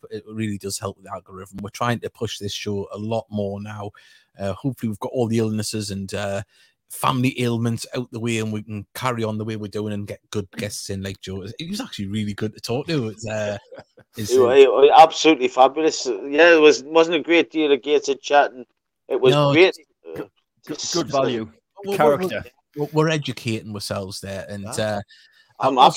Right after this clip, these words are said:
Speaker 2: absolutely staggered how mu-, I didn't realise college football,
Speaker 1: Yeah,
Speaker 2: there
Speaker 1: it's,
Speaker 2: was
Speaker 1: it's, it's
Speaker 2: college
Speaker 1: actually
Speaker 2: match.
Speaker 1: big. It's, it's actually bigger. It's all, it, the more games are on E S P N and stuff of college football than where it is the, uh, all, all the N H, uh, N F L games are on, but so are all the college games. It's, it's massive.
Speaker 2: Wow.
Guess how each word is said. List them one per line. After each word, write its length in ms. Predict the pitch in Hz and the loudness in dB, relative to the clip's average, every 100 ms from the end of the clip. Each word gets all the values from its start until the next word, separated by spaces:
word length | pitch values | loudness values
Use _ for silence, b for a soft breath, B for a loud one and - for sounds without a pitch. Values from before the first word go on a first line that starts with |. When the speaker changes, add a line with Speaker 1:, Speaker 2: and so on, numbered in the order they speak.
| - | 2
Speaker 2:
absolutely 200 | 175 110 - | 0 0 -10
staggered 480 | - 110 147 180 - | -10 -8 -6 -8 -6
how 140 | 131 | -4
mu-, 180 | 131 123 | -4 -6
I 120 | - 120 | -6 -8
didn't 280 | 156 151 | -8 -10
realise 380 | 139 147 147 131 | -8 -6 -6 -6
college 540 | - 127 123 123 - - _ _ _ _ | -10 -8 -8 -8 -16 -20 _ _ _ _
football, 160 | 143 | -12
Speaker 1:
Yeah, 200 | 113 151 | -6 -6
Speaker 2:
there 100 | 120 | -4
Speaker 1:
it's, 80 | 131 | -4
Speaker 2:
was 100 | 127 - | -4 -6
Speaker 1:
it's, 80 | 131 | -12
it's 100 | - | -12
Speaker 2:
college 120 | - 135 | -6 -6
Speaker 1:
actually 120 | - | -4
Speaker 2:
match. 60 | - | -4
Speaker 1:
big. 120 | 120 135 | -4 -6
It's, 200 | - - - | -10 -10 -10
it's 120 | - | -6
actually 280 | 139 - 120 | -6 -6 -8
bigger. 420 | 127 131 107 107 - 107 | -6 -6 -6 -8 -12 -12
It's 140 | - | -6
all, 100 | 113 | -4
it, 260 | 120 113 117 | -4 -10 -8
the 60 | 117 | -4
more 240 | 120 120 | -2 -2
games 440 | 120 120 110 107 104 - | -4 -6 -6 -8 -12 -10
are 180 | 104 107 | -6 -4
on 340 | 110 107 104 - | -6 -8 -12 -12
E 100 | 117 | -10
S 120 | 110 - | -10 -10
P 140 | 110 | -10
N 80 | 110 | -8
and 100 | 104 | -10
stuff 220 | - 104 | -14 -14
of 120 | 98 | -16
college 320 | - 107 104 - | -10 -8 -8 -10
football 380 | 101 - 104 101 | -16 -14 -14 -12
than 200 | 104 104 | -12 -10
where 120 | 104 | -10
it 40 | 104 | -10
is 120 | - | -14
the, 260 | 101 101 - _ _ _ _ | -14 -14 -14 _ _ _ _
uh, 40 | - | -6
all, 160 | 110 | -4
all 280 | 110 123 113 | 0 0 0
the 80 | 104 98 | -4 -8
N 80 | |
H, 220 | 104 101 - | -12 -14 -10
uh, 140 | 117 104 | -6 -6
N 140 | 113 107 | -6 -6
F 160 | 104 | -4
L 180 | 113 107 | -4 -4
games 300 | 101 98 98 | -6 -10 -12
are 40 | |
on, 100 | 90 | -12
but 180 | 101 - | -12 -12
so 180 | - 107 | -8 -6
are 80 | 104 | -6
all 100 | 101 | -8
the 100 | 101 | -10
college 340 | - 104 101 | -14 -14 -12
games. 280 | - 104 104 | -12 -10 -12
It's, 140 | 95 | -14
it's 220 | - 101 101 | -16 -14 -8
massive. 480 | 104 104 - 101 - | -8 -8 -10 -12 -14
Speaker 2:
Wow. 120 | 151 | -20